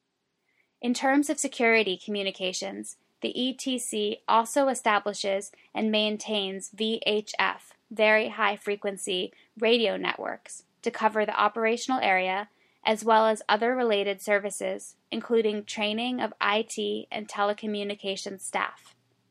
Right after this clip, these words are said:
Box. To support the I T needs of emergency responders, W F P has developed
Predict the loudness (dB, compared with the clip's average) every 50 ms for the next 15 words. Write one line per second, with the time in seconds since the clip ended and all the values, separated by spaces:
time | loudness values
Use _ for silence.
0 | _ _ _ _ _ _ _ _ _ _ _ _ _ _ _ _ _ _ _ _
1 | _ _ 4 4 4 4 0 _ -12 -12 -10 -12 -12 _ _ _ _ _ _ _
2 | _ _ _ _ _ _ _ _ _ _ _ _ _ _ _ _ _ _ -6 -4
3 | -2 -2 -2 -4 2 4 4 6 6 4 0 -2 2 6 6 6 4 2 -2 -4
4 | -2 0 0 0 0 0 0 0 -2 -2 -6 -8 -6 -4 -4 -2 2 2 2 2
5 | 2 0 -4 -6 -4 -4 -4 -4 -4 -2 0 2 2 2 2 2 0 -2 -2 -4
6 | -6 -10 -14 -16 _ _ _ _ _ _ _ _ _ 2 4 4 4 2 2 4
7 | 4 4 2 2 -6 _ -4 -2 0 0 0 0 -4 -8 _ -6 -6 -6 -2 0
8 | 0 4 6 6 8 8 6 4 2 _ -14